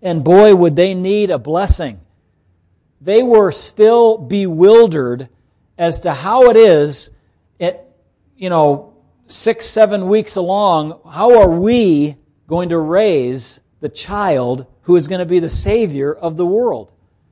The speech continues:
Of all these w-, strange things that have happened to us, and yet to come, Herod was going to seek the young child to destroy him.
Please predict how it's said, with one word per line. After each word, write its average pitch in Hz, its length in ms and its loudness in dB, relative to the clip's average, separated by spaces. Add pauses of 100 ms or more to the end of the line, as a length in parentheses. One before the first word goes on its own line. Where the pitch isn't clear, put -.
(1120)
Of 175 160 -10
all 240 300 2
these 226 220 0
w-, 160 500 -12
strange 220 880 -4
things 208 440 -8
that 147 120 -4
have 135 100 -4
happened 165 460 -12
to 123 180 -12
us, 95 420 -16 (840)
and 175 200 -8
yet 233 280 2
to 208 80 -8
come, 226 440 -2
Herod 196 460 2
was 156 140 -2
going 170 220 -6
to 156 60 -2
seek - 360 -4
the 180 100 -4
young 165 240 -6
child 190 520 -6
to 165 100 -16
destroy 185 580 -4
him. 117 240 -12